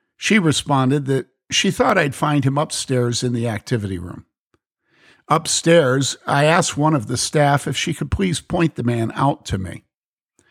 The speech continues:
She pointed to a man in a wheelchair across the room. Walking up to him, I introduced myself as the new pastor of Rosedale Presbyterian Church.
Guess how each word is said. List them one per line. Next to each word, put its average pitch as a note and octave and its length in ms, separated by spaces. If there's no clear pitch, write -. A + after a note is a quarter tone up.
She - 200
pointed A#3 480
to D#3+ 120
a D3 40
man D3+ 260
in C3+ 100
a B2+ 60
wheelchair C3 640
across B2+ 500
the A#2+ 100
room. A#2+ 440
Walking D3 460
up D3+ 180
to B2+ 140
him, A2+ 340
I G#3 160
introduced D#3 580
myself B2 600
as B2+ 300
the C#3+ 120
new F3 160
pastor F3+ 600
of G#2 140
Rosedale C#3 520
Presbyterian B2+ 800
Church. - 560